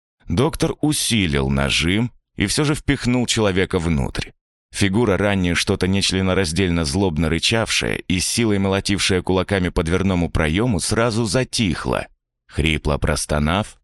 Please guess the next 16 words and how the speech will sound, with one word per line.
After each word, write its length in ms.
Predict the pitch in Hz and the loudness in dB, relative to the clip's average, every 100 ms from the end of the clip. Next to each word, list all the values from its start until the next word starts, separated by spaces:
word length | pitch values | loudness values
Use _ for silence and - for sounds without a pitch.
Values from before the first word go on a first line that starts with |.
| _ - | _ -2
молния 640 | 80 98 135 143 139 143 | 0 2 0 0 0 0
юркнула 640 | 113 104 110 - 110 92 | 0 0 0 -2 0 0
в 160 | 80 76 | 0 0
угол, 400 | 110 113 113 104 _ _ - | 0 2 0 -2 _ _ -2
там 260 | 110 90 | 0 2
и 20 | |
забившись. 800 | 78 82 71 62 - 67 62 - - _ _ _ _ _ _ _ _ _ _ _ | 0 0 0 -2 -2 -2 -4 -8 -12 _ _ _ _ _ _ _ _ _ _ _
«Вот 260 | 139 170 170 | 2 2 2
и 40 | |
хорошо, 500 | 160 147 131 - 113 - _ _ _ - | 0 2 2 2 0 -2 _ _ _ -2
а 120 | 160 | 0
то 160 | 175 160 | 2 0
он 100 | 160 | 2
там 200 | 147 156 | 2 2
навел 300 | 147 127 113 | 2 2 2
шороху», 540 | 113 104 90 82 | 2 2 0 -2